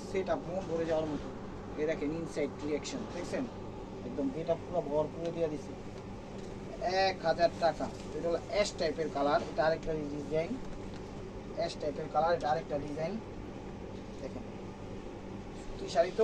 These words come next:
ব্লাউজ পিস কেউ কাটে না, রেডিমেড নিলেই সুন্দর হয়, কুচি বেশি হয়। দেখেন, অ্যাশ টাইপের কালার,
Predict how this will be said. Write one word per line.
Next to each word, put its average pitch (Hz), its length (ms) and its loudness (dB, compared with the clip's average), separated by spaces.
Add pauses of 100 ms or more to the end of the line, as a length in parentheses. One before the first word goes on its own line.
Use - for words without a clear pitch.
(140)
ব্লাউজ 160 240 8
পিস - 160 -4
কেউ 180 200 0
কাটে 156 280 4
না, 131 60 0 (100)
রেডিমেড 170 400 -2
নিলেই 185 240 -2 (100)
সুন্দর 165 300 2
হয়, 185 160 6
কুচি 185 280 -6
বেশি 147 220 -2
হয়। 135 160 0
দেখেন, 131 240 -2
অ্যাশ 156 180 0
টাইপের 131 300 -2
কালার, 123 200 -2